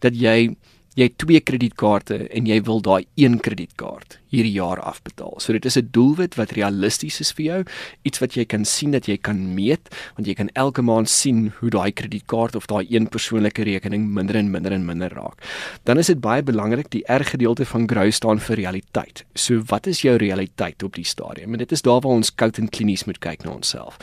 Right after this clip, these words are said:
Ons gaan moet 'n regte opstek neem van, wat is my finansiële posisie op hierdie oomblik? Want as ek nie weet wat my beginpunt is nie, gaan ek nie kan op die ou ende groei tot om daai go-, doelwit van my te bereik nie. So die beste manier vir ons is om daai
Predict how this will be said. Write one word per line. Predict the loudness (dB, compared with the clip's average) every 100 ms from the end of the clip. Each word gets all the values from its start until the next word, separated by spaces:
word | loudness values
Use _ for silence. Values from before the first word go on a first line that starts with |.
| -16 -14 -14 -6
Ons | -4
gaan | 0 2
moet | 2 2
'n | 2
regte | 2 2 0 -2
opstek | -4 -2 -4 -4 -2
neem | -2 -2
van, | -2 -2 -2 -2
wat | -4 -4 -4
is | -2
my | 0 -2
finansiële | -2 -2 -2 -2 -4
posisie | -4 -6 -4 -6 -8 -2
op | -2 -2 -6
hierdie | -2 0 0 0
oomblik? | -4 -4 -10 -18 -18 -18 -14 -6
Want | -2
as | 0
ek | 0
nie | 0
weet | 2 4 2
wat | 0 -2
my | -2
beginpunt | -4 -2 0 0 0 -4 -4
is | -8 -8 -8
nie, | -12 -20 -20 -8
gaan | -2 -2
ek | -2
nie | -2
kan | -2 -4 -6 _
op | -4
die | -2
ou | 0 2
ende | 2 0
groei | -4 -4 2 2 2 -2 -12 _ 0
tot | 0 -2 -4
om | -2
daai | 0 0 0
go-, | -4 -6 -2
doelwit | 0 2 0
van | -2 -4
my | -4
te | -4
bereik | -8 -8 -8 -12 -16
nie. | -14 -14 -14 -6
So | 0
die | 2 2
beste | 2 0 0
manier | -2 0 -2
vir | -2 -2
ons | -2
is | -2 0
om | 0
daai | 2 4 4